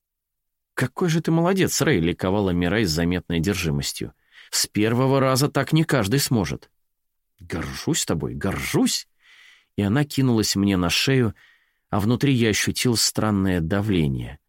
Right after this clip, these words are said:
словно из меня воспитывают убийцу. «Как будто на войну готовишь», — с иронией заметил я. «Глупости. Я просто впервые увидела подобный талант».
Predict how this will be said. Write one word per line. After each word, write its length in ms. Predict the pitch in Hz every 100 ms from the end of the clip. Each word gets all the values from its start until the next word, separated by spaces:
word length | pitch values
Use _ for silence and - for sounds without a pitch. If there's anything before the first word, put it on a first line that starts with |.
| _ _ _ _ _ _ _
словно 360 | - 101 92 92
из 140 | 82
меня 320 | 87 90 117
воспитывают 800 | 98 82 - 98 - 80 80 73 -
убийцу. 640 | 80 73 58 - - - - _ _ _ _ _ _ _ _ _ _ _ _ -
«Как 200 | 113 104
будто 240 | 107 110
на 120 | 101
войну 300 | 104 110 82
готовишь», — 580 | 92 104 95 76 67 -
с 200 | - -
иронией 360 | 90 85 76 71
заметил 440 | 73 73 67 71
я. 240 | 67 60 - _ _ _ _ _ _ _ _ _ _ _ _
«Глупости. 760 | - 80 73 - - - - 78 _ _
Я 380 | 73 78 73 69
просто 340 | - 110 -
впервые 420 | 101 - 80 87
увидела 400 | 147 98 90 117
подобный 440 | 117 107 110 113 139
талант». 440 | 151 151 76 -